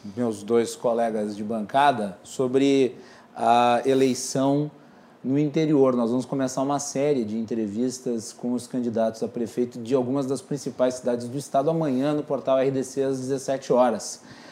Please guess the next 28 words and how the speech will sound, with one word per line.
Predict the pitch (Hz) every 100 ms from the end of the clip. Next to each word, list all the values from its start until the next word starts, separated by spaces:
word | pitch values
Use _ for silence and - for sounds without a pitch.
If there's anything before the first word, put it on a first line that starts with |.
| -
Vai | -
estar | 110 123 120
o |
Cláudio | 107 147 151 139
Andrade, | 120 143 160 139
eu | 170
e |
a | 190
Vitória | 160 175 175
Caroline. | 165 170 175 156 160 127 95 - - - -
E | 135 147
em | 170 170
algumas | 156 151 165 147 - - - -
ocasiões | 123 139 131 131 143 139
a |
Melanie | 143 135 139 139
Rupental | 131 139 131 131 127 127
também. | 151 147 131 127 - - - - - -
Ah, | 123 123 123 123
Melanie, | 151 165 175 147 135
qual | 175
que | 175
é |
a |
tua | 175 185
avaliação | 170 160 - 165
aí | 151
sobre | 156 - 143 139 113